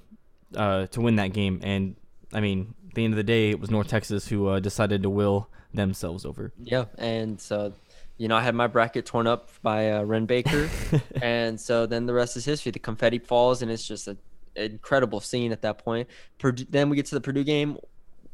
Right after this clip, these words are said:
Speaker 2: and this is where I'm most proud of us, Colin. Very proud of us here.
Speaker 1: Mm.
Speaker 2: We watched, you watched, like, like, two games of Purdue. I watched three games of Purdue, and,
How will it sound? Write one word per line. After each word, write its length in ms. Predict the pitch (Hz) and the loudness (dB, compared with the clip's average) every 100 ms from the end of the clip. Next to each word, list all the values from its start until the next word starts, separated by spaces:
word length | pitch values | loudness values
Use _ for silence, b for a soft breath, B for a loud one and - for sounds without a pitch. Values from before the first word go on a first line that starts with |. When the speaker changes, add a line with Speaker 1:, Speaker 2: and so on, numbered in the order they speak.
| - - - - - - - | -18 -20 -20 -20 -20 -12 -2
Speaker 2:
and 300 | 127 123 123 | 0 2 2
this 160 | 196 | 2
is 80 | 415 | 0
where 220 | 339 220 190 | 2 2 2
I'm 140 | 170 | 0
most 280 | 139 170 - | 4 2 4
proud 180 | 123 101 | 2 2
of 80 | - | -2
us, 100 | - | -2
Colin. 380 | 117 117 117 - | 0 2 0 -2
Very 160 | 160 160 | 2 4
proud 260 | - 110 | 6 4
of 120 | 101 98 | 4 -2
us 120 | - | -4
here. 160 | 101 | -2
Speaker 1:
Mm. 340 | 110 131 113 101 - - | 2 4 2 -2 -8 0
Speaker 2:
We 80 | 208 | 4
watched, 640 | 196 135 123 - - - - - - - | 8 6 4 -6 -14 -16 -20 -20 -20 -10
you 140 | 165 | 0
watched, 360 | 170 156 147 - 131 | 4 4 4 -10 -4
like, 320 | 120 117 - | -2 -2 -2
like, 320 | 117 120 220 | -4 -6 -6
two 160 | - 180 | -4 0
games 280 | 160 151 | 2 0
of 60 | 143 | -2
Purdue. 300 | 156 147 147 | -4 2 4
I 60 | 131 | 4
watched 360 | 127 120 - - | 2 0 -4 -8
three 160 | 135 | -4
games 220 | 135 135 127 | -2 -2 -4
of 80 | |
Purdue, 420 | 131 127 131 131 139 b b b - | -6 -4 -2 -2 -4 b b b -2
and, 520 | 135 127 117 117 110 | 2 2 2 -2 -6